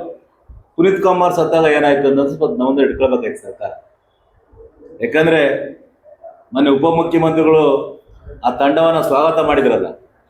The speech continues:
ನಮ್ ಸರ್ಕಾರಕ್ಕೆ ಹೆಸರು ಬರುತ್ತೆ ಅಂತ ಹೇಳಿ ಸ್ವಾಗತಕ್ಕೆ ಹೋದ್ರು. ಈ ಆರ್ ಸಿ ಬಿಗೂ ಸರ್ಕಾರಕ್ಕೂ ಸಂಬಂಧನೇ ಇಲ್ಲ.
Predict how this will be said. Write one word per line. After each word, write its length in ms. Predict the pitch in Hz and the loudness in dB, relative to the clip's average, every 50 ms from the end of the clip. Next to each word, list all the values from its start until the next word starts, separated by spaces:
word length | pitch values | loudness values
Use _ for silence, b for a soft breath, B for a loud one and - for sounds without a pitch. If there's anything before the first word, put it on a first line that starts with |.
| B B B B B - _ _ _ _ _ - | B B B B B -18 _ _ _ _ _ -8
ನಮ್ 140 | 127 131 123 | -6 -6 -2
ಸರ್ಕಾರಕ್ಕೆ 540 | - 143 143 143 170 175 175 175 165 156 143 | -2 -2 -2 0 0 2 0 0 2 0 0
ಹೆಸರು 200 | - - 185 170 | 2 2 2 2
ಬರುತ್ತೆ 320 | 175 175 175 170 170 175 | 4 2 0 2 0 0
ಅಂತ 140 | 160 170 160 | 0 2 2
ಹೇಳಿ 220 | 160 160 170 160 - | 2 2 2 2 0
ಸ್ವಾಗತಕ್ಕೆ 380 | 156 147 147 151 147 131 - | -2 0 0 0 -2 -2 -2
ಹೋದ್ರು. 360 | 127 113 - - - - _ _ _ _ _ _ _ _ _ _ _ _ _ _ _ _ _ _ _ _ _ _ _ b b b b b b b b - _ _ _ _ _ _ 117 | -2 -6 -6 -6 -12 -18 _ _ _ _ _ _ _ _ _ _ _ _ _ _ _ _ _ _ _ _ _ _ _ b b b b b b b b -20 _ _ _ _ _ _ -4
ಈ 60 | 123 127 | -2 0
ಆರ್ 220 | 120 139 165 165 | 2 2 2 2
ಸಿ 100 | 175 196 | 2 2
ಬಿಗೂ 220 | 196 190 185 196 | 4 4 4 2
ಸರ್ಕಾರಕ್ಕೂ 480 | 185 - 170 160 - 170 170 165 170 160 | 2 2 2 0 2 2 2 2 2 0
ಸಂಬಂಧನೇ 460 | 143 147 139 147 151 151 156 156 147 | 0 0 2 2 2 2 2 2 2
ಇಲ್ಲ. 140 | 135 123 - | 2 0 -2